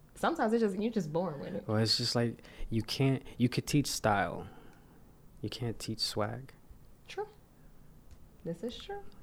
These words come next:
Speaker 2: That's it. <laughs>
Speaker 1: That is true. I can't deny that. So what would you say has been, like, your biggest accomplishment thus far?
Speaker 2: Um, my biggest accomplishment.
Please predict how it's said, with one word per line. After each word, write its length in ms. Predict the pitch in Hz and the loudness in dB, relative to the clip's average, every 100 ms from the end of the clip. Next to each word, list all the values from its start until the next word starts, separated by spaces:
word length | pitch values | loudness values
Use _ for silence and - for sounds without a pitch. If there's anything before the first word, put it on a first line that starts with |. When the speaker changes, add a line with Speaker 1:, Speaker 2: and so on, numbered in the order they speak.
| - - | -12 -6
Speaker 2:
That's 220 | 92 - | -2 4
it. 300 | 123 131 - - | 4 4 0 0
<laughs> 60 | 101 - - - - - | 0 0 -10 -16 -18 -14
Speaker 1:
That 160 | 151 147 | -10 -8
is 120 | 208 220 | -8 -8
true. 200 | 392 320 - | -8 -8 -10
I 60 | - 143 | -10 -10
can't 240 | - 202 214 | -8 -4 -2
deny 340 | 226 220 208 | -2 -4 -6
that. 280 | 208 175 - - - - - | -6 -8 -10 -14 -18 -18 2
So 160 | - | 10
what 160 | 240 262 | 12 12
would 140 | 392 302 | 10 4
you 140 | 277 | -2
say 340 | - 226 208 190 | -2 0 2 0
has 280 | 208 190 | 0 0
been, 240 | 196 190 180 | 0 0 2
like, 320 | 165 160 - | 2 0 2
your 320 | 160 156 156 | 2 4 2
biggest 320 | 160 165 160 | 0 -2 -2
accomplishment 720 | 165 - 156 - 151 - 156 - | -4 -2 -4 -4 -4 -4 -6 -6
thus 220 | - - | -8 -6
far? 240 | - 185 - - - - - - - - - - - - - - - - | -6 -6 -8 -12 -12 -14 -18 -18 -18 -12 -8 -8 -10 -18 -20 -20 -12 -2
Speaker 2:
Um, 800 | 104 95 92 90 90 92 92 92 | 2 4 4 2 -2 -4 -6 -6
my 180 | 87 90 | -4 -4
biggest 460 | - 98 98 - | 0 0 0 -2
accomplishment. 1300 | - - - 107 98 - - - - - - - - | -6 -10 -2 0 0 -4 -12 -12 -14 -14 -16 -12 -12